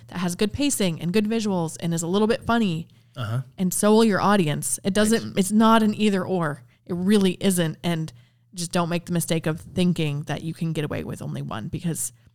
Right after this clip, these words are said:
Speaker 1: especially
Speaker 2: Right.
Speaker 1: when the competition is likely doing both, you don't have a chance. Even
Speaker 2: Right.
Speaker 1: if there is some very small segment of your audience that really doesn't care about the entertainment at all, that's gonna be so few people that your videos aren't gonna get shown to
Speaker 2: Yeah.
Speaker 1: anybody. So,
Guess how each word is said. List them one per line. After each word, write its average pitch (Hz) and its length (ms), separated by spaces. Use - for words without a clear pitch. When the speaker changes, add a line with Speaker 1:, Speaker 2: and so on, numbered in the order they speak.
Speaker 1:
especially 320 320
Speaker 2:
Right. 220 60
Speaker 1:
when 220 100
the 202 60
competition 277 920
is 214 220
likely 202 340
doing 226 280
both, 196 420
you 330 60
don't 359 100
have 330 120
a 214 40
chance. - 600
Even 311 240
Speaker 2:
Right. 320 60
Speaker 1:
if 311 120
there 226 160
is 208 120
some 208 340
very 262 380
small 240 380
segment 196 460
of 185 140
your 175 100
audience 185 320
that 151 200
really 190 480
doesn't 226 260
care 220 100
about 196 240
the 180 300
entertainment 190 420
at 156 80
all, 175 320
that's 196 200
gonna 233 120
be 254 80
so 247 160
few 240 140
people 214 260
that 208 100
your 180 140
videos 208 300
aren't 175 120
gonna 165 140
get 151 180
shown 143 440
to - 100
Speaker 2:
Yeah. - 40
Speaker 1:
anybody. 147 460
So, 160 360